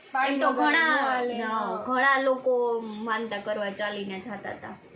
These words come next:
Speaker 2: એટલે એમ તો વાંધો ન આવ્યો, ઘણા લોકો સાથે થઈ ગયા તા,
Speaker 1: હમ.
Speaker 2: નહીં?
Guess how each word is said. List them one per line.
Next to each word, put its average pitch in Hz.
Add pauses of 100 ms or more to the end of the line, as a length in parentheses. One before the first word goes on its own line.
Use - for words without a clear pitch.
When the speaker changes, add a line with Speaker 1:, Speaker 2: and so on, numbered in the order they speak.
(440)
Speaker 2:
એટલે 208
એમ 220
તો 214
વાંધો 226
ન 233
આવ્યો, 240
ઘણા 220
લોકો 208
સાથે 214
થઈ 202
ગયા 196
તા, 190
Speaker 1:
હમ. 214
Speaker 2:
નહીં? 302